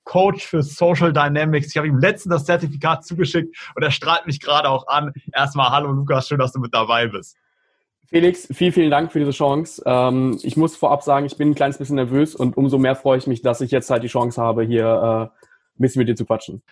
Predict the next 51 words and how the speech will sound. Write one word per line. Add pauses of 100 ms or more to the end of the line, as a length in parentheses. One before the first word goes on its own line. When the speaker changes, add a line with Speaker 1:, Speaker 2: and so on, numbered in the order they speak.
Speaker 1:
Lukas
hat
mir
gerade
erzählt,
das
ist
der
erste
Podcast,
den
er
jemals
aufnimmt
und
dazu (120)
sagen
wir
auch
gleich
was,
weil
es
wird
gleich
auch
so
ein
bisschen
um
Lukas'
Story
gehen,
es
wird
um
das
Thema
Selbstbewusstsein
gehen. (220)
Also
du
wirst
sehr,
sehr
viel
von
Mehrwert
und
Gold
Nuggets